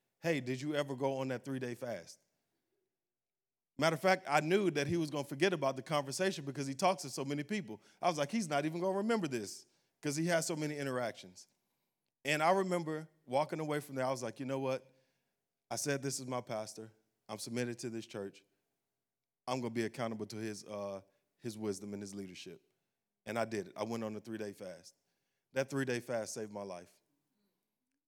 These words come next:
It was the three-day fast that I needed that got me off the course of pursuing baseball to pursuing ministry.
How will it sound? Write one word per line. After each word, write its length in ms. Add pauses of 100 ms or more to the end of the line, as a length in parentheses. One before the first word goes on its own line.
It 80
was 160
the 100
three-day 380
fast 320
that 140
I 80
needed 340
that 220
got 200
me 120
off 180
the 80
course 320
of 100
pursuing 380
baseball 640 (160)
to 140
pursuing 400
ministry. 420